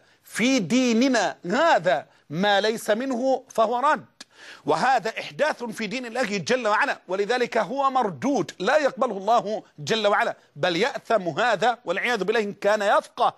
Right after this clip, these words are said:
ما يفعل وإن كان جاهلا، أسأل الله له التوبة وأن يقلع عن ذلك. لذلك يا جماعة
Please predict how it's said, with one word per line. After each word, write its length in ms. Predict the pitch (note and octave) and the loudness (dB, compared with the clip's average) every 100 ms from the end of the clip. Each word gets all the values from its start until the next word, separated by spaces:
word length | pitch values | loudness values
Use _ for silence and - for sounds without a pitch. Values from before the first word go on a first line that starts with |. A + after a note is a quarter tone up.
| _ D#3 | _ -4
ما 120 | G3+ | -2
يفعل 240 | A3 A3+ | 0 -2
وإن 120 | A3 | -4
كان 280 | - A#3 G3 | -2 -2 0
جاهلا، 400 | F#3 A3+ G#3 G3+ - - - | 0 -2 -2 -6 -8 -10 -4
أسأل 260 | A3 G#3+ G3 | -2 -2 0
الله 360 | B3 D4+ A#3+ | 2 0 0
له 160 | A3 F#3+ | -2 -2
التوبة 520 | - A3 F#3 F#3+ G3 - _ - | -2 0 2 2 0 -4 _ -4
وأن 280 | F3+ G3 F#3 | -2 -2 -2
يقلع 380 | A#3 - G#3 | -4 -2 0
عن 160 | E3+ E3 | 0 0
ذلك. 280 | C3+ D#3+ - | 0 -2 -4
لذلك 380 | D3 D#3 A3 G#3 | -6 -2 -2 0
يا 140 | G#3+ A3+ | 0 2
جماعة 440 | G#3 A3+ E3 | 0 0 -2